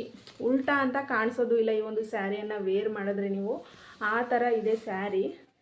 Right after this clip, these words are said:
ಬ್ಲೌಸನ್ನು ಅಷ್ಟೇ ಯಾವುದೇ ರೀತಿ ಸ್ಟಿಚ್ ಏನು ಮಾಡಿಸೋ ಆಗಿಲ್ಲ. ಈ ರೀತಿಯಾದಂಥ ಆರ್ಡರ್ಸ್‌ಗಳನ್ನ ನೀವು ಬುಕ್ ಮಾಡ್ಕೊಳ್ಬಿಟ್ರೆ, ಆರ್ಡರ್‌ಗಳು ಬಂದ ತಕ್ಷಣವೇ ಸ್ಟಿಚ್ ಮಾಡಿಸ್ಬೇಕು ಅನ್ನೋ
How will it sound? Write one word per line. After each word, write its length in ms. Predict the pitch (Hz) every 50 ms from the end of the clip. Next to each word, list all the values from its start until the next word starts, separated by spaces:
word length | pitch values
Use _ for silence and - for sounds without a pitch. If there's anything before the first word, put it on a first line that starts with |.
| _ _ _ _ -
ಬ್ಲೌಸನ್ನು 320 | - 269 254 247 254 254
ಅಷ್ಟೇ 320 | 240 - - - - 233 240
ಯಾವುದೇ 320 | 226 202 202 202 214 220
ರೀತಿ 200 | 226 226 220 240
ಸ್ಟಿಚ್ 360 | 233 - - 226 220 - -
ಏನು 160 | 247 247 233
ಮಾಡಿಸೋ 400 | 214 190 185 202 220 - 233 220
ಆಗಿಲ್ಲ. 380 | 220 214 208 202 196 190 196 196 208 208 208 214
ಈ 40 | 226
ರೀತಿಯಾದಂಥ 540 | 220 226 202 247 233 226 220 226 226 226 233
ಆರ್ಡರ್ಸ್‌ಗಳನ್ನ 640 | 226 214 220 226 247 247 247 - 240 240 240 240
ನೀವು 120 | 240 233 226
ಬುಕ್ 240 | 202 202 208 214 226
ಮಾಡ್ಕೊಳ್ಬಿಟ್ರೆ, 760 | 226 214 202 214 214 - 226 220 208 214 208 196 190 185 185 202 262 262 - - - - - - - - _ 240
ಆರ್ಡರ್‌ಗಳು 540 | 240 254 262 277 277 277 269 269 262 214
ಬಂದ 200 | 202 208 214 226 247
ತಕ್ಷಣವೇ 460 | 254 254 254 - - 254 247 247 254
ಸ್ಟಿಚ್ 320 | 254 - - 247 247 247 262
ಮಾಡಿಸ್ಬೇಕು 560 | 247 247 240 247 247 - 240 240 240 240 247
ಅನ್ನೋ 300 | 233 226 220 220 247